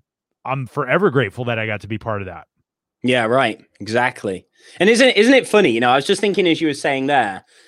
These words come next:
Speaker 2: and, and I started thinking, actually, I think this might be true of every time I've been a part of something like this. Like, isn't it funny that more often than not,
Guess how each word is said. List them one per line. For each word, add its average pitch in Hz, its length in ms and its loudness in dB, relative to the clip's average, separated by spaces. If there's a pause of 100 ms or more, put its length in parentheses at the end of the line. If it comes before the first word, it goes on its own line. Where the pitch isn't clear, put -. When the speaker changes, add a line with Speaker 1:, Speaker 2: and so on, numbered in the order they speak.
(120)
Speaker 2:
and, 135 220 -2
and 131 160 -4
I 139 80 0
started 143 320 0
thinking, 117 500 -4 (140)
actually, 165 340 -4
I 127 60 -6
think 262 160 -4
this - 160 -4
might 135 160 0
be 127 80 -4
true 123 280 2
of 117 80 0
every 120 280 -2
time 220 340 -2
I've 104 260 -4
been 113 120 -4
a 104 60 -6
part 104 280 -2
of 95 80 -16
something 104 400 -8
like 90 220 -10
this. 82 340 -20 (640)
Like, 120 220 -2 (140)
isn't 190 180 0
it 190 120 -2
funny 180 300 4
that 135 140 2
more 160 240 4
often 175 300 0
than 147 160 2
not, 127 280 0